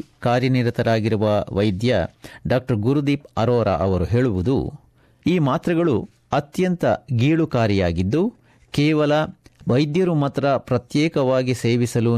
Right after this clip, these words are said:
ನೀಡುವ ಮಿಶ್ರಣಗಳ ಅಪಾಯಕಾರಿ ಮಿಶ್ರಣವಾಗಿದ್ದು, ಅದನ್ನು ಪರೀಕ್ಷೆಗೆ ಒಳಪಡಿಸೇ ಇಲ್ಲ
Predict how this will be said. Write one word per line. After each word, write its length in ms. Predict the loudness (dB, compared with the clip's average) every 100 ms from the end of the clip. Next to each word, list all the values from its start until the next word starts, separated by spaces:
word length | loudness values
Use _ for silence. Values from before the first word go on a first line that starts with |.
| 2
ನೀಡುವ 360 | 2 2 2
ಮಿಶ್ರಣಗಳ 600 | 2 0 0 0 0 2 0 -2 -8
ಅಪಾಯಕಾರಿ 760 | -2 0 0 0 0 0 0 -2 -2
ಮಿಶ್ರಣವಾಗಿದ್ದು, 840 | -2 0 0 0 0 0 0 0 -2 -2 _ _ -20 -20 -4
ಅದನ್ನು 380 | -2 0 0 -2 -4 -4
ಪರೀಕ್ಷೆಗೆ 520 | -2 -2 -2 -2 -2 -2
ಒಳಪಡಿಸೇ 580 | 0 0 0 -2 0 0 2
ಇಲ್ಲ 160 | 2 2